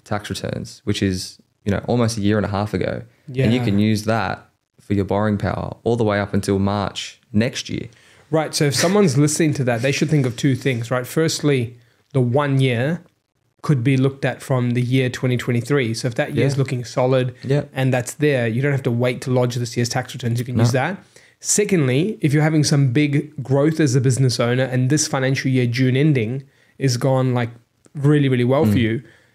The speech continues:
Speaker 2: you could lodge the returns for that and isolate just that one year
Speaker 1: Yeah.
Speaker 2: and get your servicing up.
Speaker 1: Uh, it's, it's especially good for people that are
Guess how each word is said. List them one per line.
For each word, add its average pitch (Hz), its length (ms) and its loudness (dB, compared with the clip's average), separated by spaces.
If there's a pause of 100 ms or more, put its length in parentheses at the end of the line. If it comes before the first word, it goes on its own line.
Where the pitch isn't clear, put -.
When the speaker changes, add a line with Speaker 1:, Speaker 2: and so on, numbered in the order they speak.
(120)
Speaker 2:
you 147 140 2
could 151 160 0
lodge 139 300 2
the 135 100 2
returns 135 420 0
for 135 120 -4
that 127 460 -2 (120)
and 135 100 2
isolate 135 540 0
just 147 200 -2
that 127 200 -2
one 131 260 0
year 135 340 2
Speaker 1:
Yeah. 107 120 2
Speaker 2:
and 127 240 -2
get 127 160 -2
your 123 80 -4
servicing 120 420 -2
up. - 100 -20 (220)
Speaker 1:
Uh, - 140 0
it's, - 320 -2
it's 113 240 -2
especially 139 420 0
good 110 180 0
for - 120 -2
people 101 340 0
that 95 100 0
are 95 360 0